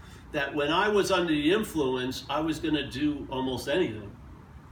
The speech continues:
I don't see why there's so much harvesting of guilt and shame based on what happened when that parasite had you and was manifesting through you its effects to defeat you,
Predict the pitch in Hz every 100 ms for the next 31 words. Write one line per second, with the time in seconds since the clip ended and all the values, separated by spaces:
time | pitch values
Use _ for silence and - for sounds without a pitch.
0 | - - - 143 170 220 214 - 208 214
1 | 151 160 202 190 147 135 - 175 165 151
2 | - 151 156 156 156 - 139 127 101 131
3 | 143 139 120 107 156 170 143 113 113 -
4 | - - 131 147 151 156 143 131 135 151
5 | - 160 - - 139 123 117 - - -
6 | 123 131 131 113 - 143 143 139 135 127
7 | 120 151 127 - 110 107 101 - - -
8 | - - - - 127 131 139 131 - -
9 | - 127 131 160 180 185 - 135 123 -
10 | 120 113 - 117 113 113 117 123 - 127
11 | 113 175 156 - - 127 117 - 196 196
12 | - 120 113